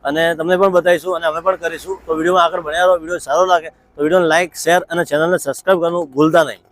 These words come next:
તો હા મિત્રો, લોકેશનની વાત કરીએ, આ તમને જે સામે દેખાઈ રહ્યું છે એ નડિયાદથી આવો આ રોડ અને સામેની સાઈડમાં ભારત પેટ્રોલ પંપની એક્ઝેક્ટ સામે છે, જે ડાકોર રોડ જાય છે એ આ ડાકોર રોડ છે અને ભારત પેટ્રોલ પંપની સામે તમે જોઈ શકો છો દ્વારકેશ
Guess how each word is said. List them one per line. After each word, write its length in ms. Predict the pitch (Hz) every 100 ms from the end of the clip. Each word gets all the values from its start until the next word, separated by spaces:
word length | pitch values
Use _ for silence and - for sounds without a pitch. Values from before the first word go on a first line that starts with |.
| -
તો 100 | 127
હા 120 | 117
મિત્રો, 240 | 143 147
લોકેશનની 560 | 139 117 123 139 135 139
વાત 220 | 127 127 -
કરીએ, 260 | 147 143 120 -
આ 80 | 117
તમને 220 | 123 127
જે 100 | 127
સામે 260 | 117 107 127
દેખાઈ 280 | 131 127 139
રહ્યું 140 | 127
છે 80 | 113
એ 20 |
નડિયાદથી 520 | 123 110 117 120 135
આવો 240 | 123 135 139
આ 140 | 117 107
રોડ 140 | 117 -
અને 220 | 120 131 131
સામેની 480 | - 107 117 147
સાઈડમાં 420 | 139 117 120 127 113
ભારત 240 | 95 104 123 _
પેટ્રોલ 260 | 104 107 117
પંપની 300 | 120 120 117 95
એક્ઝેક્ટ 260 | 87 117 110
સામે 300 | 113 131 123
છે, 120 | 110
જે 120 | 104 113
ડાકોર 360 | 101 - 120
રોડ 180 | 110 117 110
જાય 200 | 131 117
છે 120 | 95 -
એ 100 | 117
આ 100 | 117
ડાકોર 340 | 117 110 - 143
રોડ 200 | 120 107
છે 140 | 101 123 -
અને 140 | 117 120
ભારત 240 | 101 107 107
પેટ્રોલ 220 | 110 113
પંપની 280 | 117 113 113
સામે 320 | - 120 104
તમે 200 | 98 110
જોઈ 180 | 107 123
શકો 300 | 117 98 101
છો 160 | - 113 117 _ - _ -
દ્વારકેશ 580 | 107 104 95 127 131